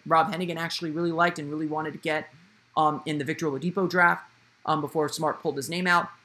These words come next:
Um, but, uh, but I, I don't think the Magic will have the money to get him, and so I think they're gonna have to be smart with their, um, with their, uh, signing again.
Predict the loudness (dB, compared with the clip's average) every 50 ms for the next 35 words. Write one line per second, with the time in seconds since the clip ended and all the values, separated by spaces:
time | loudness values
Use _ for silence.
0 | _ _ _ -2 0 0 0 0 -2 0 4 6 6 6 6 4 -4 _ _ _
1 | _ _ _ _ _ _ _ _ _ _ _ _ _ _ _ _ _ _ -2 2
2 | 4 4 4 2 0 -4 -4 0 2 2 2 2 -2 -8 _ 0 2 4 4 4
3 | 4 6 6 4 4 4 2 2 2 2 2 2 0 0 0 -2 -2 -2 -2 -4
4 | -2 -2 -2 -4 -6 -8 -8 -10 -10 -8 -4 -6 -6 -4 -6 -8 -8 -8 -8 -8
5 | -6 -6 -6 -6 -6 -6 -6 -4 -2 -2 -4 -4 -4 -8 -6 -6 -4 -2 0 0
6 | -2 -2 -6 -14 _ _ _ _ _ _ -6 -2 -2 -2 -2 -4 -4 -2 0 0
7 | 2 0 -2 -2 -2 0 0 0 -2 -4 -8 -12 _ -10 -8 -8 -6 -2 -2 0
8 | 0 0 -2 -6 -10 _ -8 -6 -6 -4 -4 -6 -10 _ _ _ _ _ _ _
9 | _ _ _ -6 -2 2 2 2 2 0 -4 -6 -6 -4 -4 -4 -4 -6 -10